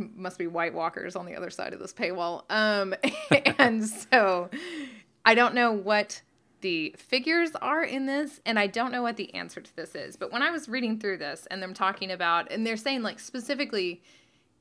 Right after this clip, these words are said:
it, for people who work on these, like, largely spatially different things, like planetary scientists. I think one of the people is a planetary scientist.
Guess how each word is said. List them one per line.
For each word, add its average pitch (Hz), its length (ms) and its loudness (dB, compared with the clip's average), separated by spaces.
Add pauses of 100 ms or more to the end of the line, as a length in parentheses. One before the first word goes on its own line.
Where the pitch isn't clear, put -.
it, - 180 -14 (100)
for 233 220 0
people 220 320 -2
who 196 160 -4
work 185 240 0
on 180 120 0
these, 165 320 -10
like, 156 380 -6 (800)
largely 175 1700 -6 (640)
spatially 180 580 -4
different 170 420 -8
things, 143 300 -12
like - 220 -6
planetary 165 520 -6
scientists. - 760 -12 (120)
I 190 80 2
think 175 220 -8
one 170 100 -8
of 160 40 -12
the 160 60 -10
people 156 320 -14
is - 140 -16
a - 60 -20
planetary - 500 -12
scientist. - 600 -12